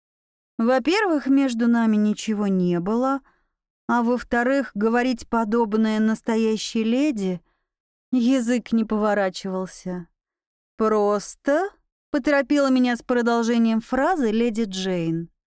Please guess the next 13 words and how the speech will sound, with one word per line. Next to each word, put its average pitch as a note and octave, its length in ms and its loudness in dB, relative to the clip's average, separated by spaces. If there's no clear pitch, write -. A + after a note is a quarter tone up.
«Мы C#4 440 4
просто C#4 580 0
не D4 220 6
можем G#3+ 600 2
быть G3 220 -6
вместе», G3 840 -2
произнесла A#3 720 0
я, A3+ 160 0
вызвав G#3 400 -2
на A3 100 -2
губах G3+ 380 -2
тётушки D#4 560 -4
улыбку. F#3 720 -4